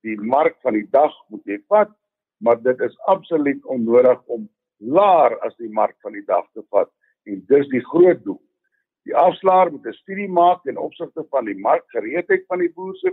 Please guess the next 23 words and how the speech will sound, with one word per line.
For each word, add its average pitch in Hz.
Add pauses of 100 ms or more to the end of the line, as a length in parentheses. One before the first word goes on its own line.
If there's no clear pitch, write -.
vee. 196 (580)
Hy -
moet 107
sorg 180
dat 156
dit 127
aangebied 151
word 139
by 98
die 92 (320)
lokale, 160
soos - (380)
weer 123
by 117
die 107
veilingsentrum, 143
waar 98 (380)
verskeie 196
kopers - (480)
en 185 (320)
kopers 175
van 147
voerkrale 131